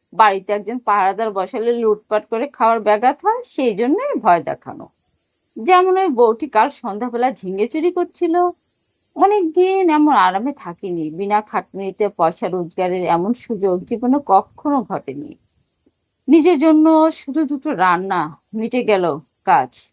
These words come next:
সকাল সকাল রান্না ছেড়ে নিয়ে নিচে বড় রোয়াকে বসে আপন মনে গান গাইতে লাগলাম। এত বড় বাড়ির আমিই মালিক, কারো কিচ্ছু বলবার নেই আমাকে, যা খুশি করব। হঠাৎ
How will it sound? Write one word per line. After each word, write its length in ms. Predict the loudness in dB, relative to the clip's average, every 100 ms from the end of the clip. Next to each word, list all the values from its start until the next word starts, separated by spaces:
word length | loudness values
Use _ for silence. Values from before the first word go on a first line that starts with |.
| _ -20 _ _ -16 -6
সকাল 300 | -2 0 0
সকাল 340 | -2 -4 -2
রান্না 360 | 0 0 -2 -8
ছেড়ে 300 | -4 -4 -4
নিয়ে 380 | -6 -6 -8 -10 -18 -20 -20 _ -20 _
নিচে 340 | -8 -6 0 0
বড় 340 | 2 2 2
রোয়াকে 380 | 2 2 0 -2
বসে 440 | -6 -8 -8 -6
আপন 500 | 0 0 0 -2 -4
মনে 280 | -4 -6 -8
গান 340 | -2 -2 -2 -4
গাইতে 280 | -6 -8
লাগলাম। 480 | -8 -10 -12 -14 -14 -16 _ _ _ _ _ -4
এত 200 | -2 0
বড় 280 | -2 -2
বাড়ির 380 | 0 0 0 -6 -10 _ _
আমিই 340 | -8 -4 -4 -2
মালিক, 300 | -6 -6 -14 _ _ _ _ _ -2
কারো 240 | 2 2
কিচ্ছু 580 | -2 -12 -14 _ -8 -4
বলবার 380 | -2 -2 -2 -6
নেই 320 | -6 -8 -4
আমাকে, 580 | -4 -4 -10 -12 -12 -10 2
যা 260 | 4 4
খুশি 340 | 0 -10 -12 -14
করব। 420 | -12 -12 -16 -20 _ _ _ _ _ _ _ _ _ _
হঠাৎ 340 | -8 -2 -2